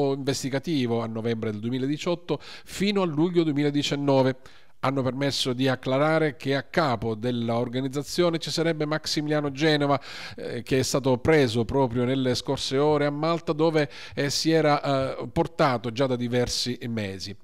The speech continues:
Il sodalizio era composto da tre nuclei familiari che gestivano il traffico di stupefacenti, eh, spacciando cocaina, hashish, marijuana, crack e metanfetamine.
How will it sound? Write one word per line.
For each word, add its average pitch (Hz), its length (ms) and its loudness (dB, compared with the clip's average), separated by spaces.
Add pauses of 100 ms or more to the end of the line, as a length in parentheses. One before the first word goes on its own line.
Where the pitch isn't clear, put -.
Il 175 180 0
sodalizio 156 520 2
era 143 80 0
composto 139 400 -2
da 117 80 -6
tre 147 100 -2
nuclei 165 300 0
familiari 135 580 0
che 117 100 -4
gestivano 131 800 0
il 120 460 -6
traffico 160 420 0
di 117 80 -4
stupefacenti, 170 840 0
eh, 120 280 -8
spacciando 113 600 -6
cocaina, 139 500 -4
hashish, 123 440 -6
marijuana, 120 520 -4
crack 151 460 -6
e 127 100 -4
metanfetamine. 110 960 -6